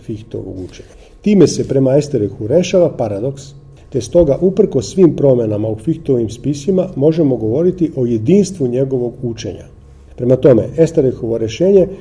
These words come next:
problem jedinstva ili kontingencije Fichtove filozofije razrešava se ulogom same ličnosti filozofa,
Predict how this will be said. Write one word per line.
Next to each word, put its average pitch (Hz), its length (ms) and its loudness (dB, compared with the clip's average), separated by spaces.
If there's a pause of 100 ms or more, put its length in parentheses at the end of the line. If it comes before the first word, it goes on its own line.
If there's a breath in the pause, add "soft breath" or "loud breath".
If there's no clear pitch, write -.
(160 loud breath)
problem 151 380 4
jedinstva 147 560 0
ili 123 260 -4
kontingencije 135 800 0
Fichtove 156 360 -2
filozofije 127 540 -4
razrešava 151 640 -2
se - 140 -8
ulogom 147 440 2
same 180 480 0
ličnosti 139 600 -4
filozofa, 113 560 -6